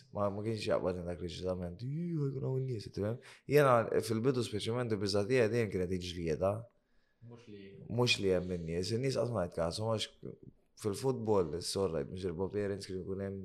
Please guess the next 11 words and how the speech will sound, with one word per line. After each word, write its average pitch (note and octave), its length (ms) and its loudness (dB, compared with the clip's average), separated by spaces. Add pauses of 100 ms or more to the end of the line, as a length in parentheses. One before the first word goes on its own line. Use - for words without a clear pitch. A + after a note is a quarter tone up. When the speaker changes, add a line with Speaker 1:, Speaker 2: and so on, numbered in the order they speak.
Speaker 1:
jiġru F#2+ 400 -6
l-emmolaw F#2+ 540 -2
fil-, E2 360 -8
fil-ground, G2 480 0
ma F#2+ 120 -4
kontax G#2+ 420 0 (200)
għalab G#2 260 -4
San F#2+ 220 -2
Siro. G2 580 -2
Imma A#2 500 6
xorta. A2+ 540 10